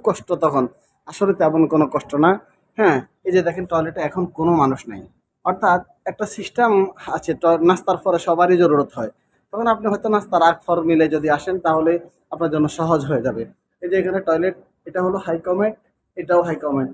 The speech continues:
এটা লো কমেন্ট, সব কিছু বাইরে সিস্টেম দেওয়া আছে। আর অজুর সিস্টেমটাও অনেক সুন্দর, এটাকে এক টিপ দিলে একটা অঙ্গ দেওয়ার মতো সময় পর্যন্ত, আহ, পানি চলতে থাকে। যেমন আমি একটা টিপ দিছি, দেখেন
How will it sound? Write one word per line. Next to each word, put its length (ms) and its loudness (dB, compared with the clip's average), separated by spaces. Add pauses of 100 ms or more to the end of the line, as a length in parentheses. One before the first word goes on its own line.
এটা 160 -8
লো 200 -2
কমেন্ট, 320 -10 (180)
সব 180 -8
কিছু 160 -8
বাইরে 320 2 (400)
সিস্টেম 340 -4
দেওয়া 240 2
আছে। 180 -20 (460)
আর 200 2 (100)
অজুর 220 4
সিস্টেমটাও 540 0
অনেক 240 4
সুন্দর, 360 2 (480)
এটাকে 300 2 (140)
এক 200 2
টিপ 140 2
দিলে 220 4
একটা 240 6
অঙ্গ 240 6
দেওয়ার 240 6
মতো 200 4
সময় 320 4
পর্যন্ত, 380 0 (440)
আহ, 220 4
পানি 180 4
চলতে 260 2
থাকে। 160 0
যেমন 180 8
আমি 100 10
একটা 180 2
টিপ 220 2
দিছি, 200 6
দেখেন 260 2